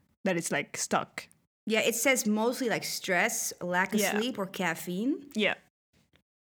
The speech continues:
Speaker 2: That's innocent, but of course I'm, I'm more, uh, how do you say, attracted <laughs> by the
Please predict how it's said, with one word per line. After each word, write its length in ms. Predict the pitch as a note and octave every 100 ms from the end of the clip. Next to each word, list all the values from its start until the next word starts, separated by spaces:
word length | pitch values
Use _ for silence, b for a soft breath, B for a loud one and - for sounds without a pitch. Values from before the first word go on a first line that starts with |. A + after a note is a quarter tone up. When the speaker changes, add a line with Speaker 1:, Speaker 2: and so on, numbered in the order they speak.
| _ _ _ _ _ _
Speaker 2:
That's 180 | G3 G#3
innocent, 600 | - F#3+ G3+ A#3+ C#4 D4
but 100 | F#3+
of 160 | F#3+ F#3+
course 280 | G#3+ G3+ -
I'm, 280 | G3 G3 - -
I'm 200 | F#3 F#3+
more, 500 | G3 G3 F#3+ F#3 F3+ B B B _
uh, 560 | F3+ E3+ E3+ E3+ E3 E3+ F3+ - _ _ _ _ _ _
how 40 |
do 60 | F3+
you 40 |
say, 140 | F#3+ G3
attracted 880 | - G3+ A3 G#3+ G#3+ - A3+ G#3 F#3
<laughs> 60 |
by 120 | F#3+
the 320 | F#3+ F3+ E3